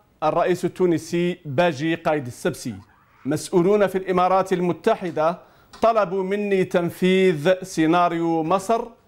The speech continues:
في تونس، فرفضت تنفيذ هذا السيناريو الخطير". هذا بعض ما أسر به الرئيس باجي قايد السبسي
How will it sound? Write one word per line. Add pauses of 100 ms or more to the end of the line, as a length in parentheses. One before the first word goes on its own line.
(100)
في
تونس، (580)
فرفضت
تنفيذ
هذا
السيناريو
الخطير". (720)
هذا
بعض
ما
أسر
به
الرئيس
باجي
قايد
السبسي